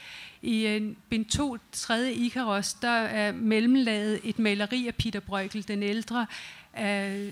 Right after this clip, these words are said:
af Ikaros' fald, øh, som får en stor betydning for, for fortællingen, og hvor kom det fra? Man opdager en, en tredje kopi af det, det er derfor, den hedder tredje Ikaros,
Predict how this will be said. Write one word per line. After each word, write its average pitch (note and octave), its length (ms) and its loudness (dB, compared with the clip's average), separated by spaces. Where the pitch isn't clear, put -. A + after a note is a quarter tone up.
af G#3+ 200 -6
Ikaros' A#3 800 2
fald, A3 200 0
øh, G#3 220 0
som A3 200 0
får G#3+ 220 0
en G#3+ 100 -4
stor A#3 280 0
betydning G#3+ 720 2
for, G3 240 -4
for F#3+ 320 -4
fortællingen, G#3 600 -2
og G3 60 0
hvor G#3+ 200 0
kom G#3+ 280 -2
det A3 180 0
fra? G3+ 240 -2
Man G3+ 180 -4
opdager G#3 400 -2
en, G#3 100 -2
en G#3+ 180 -2
tredje G#3+ 420 0
kopi G#3+ 480 -2
af F#3 180 0
det, G#3 140 -4
det G#3+ 80 -4
er G3+ 100 -4
derfor, G3 180 -6
den G3+ 100 -2
hedder G3 140 0
tredje G3+ 340 -4
Ikaros, G3+ 680 -4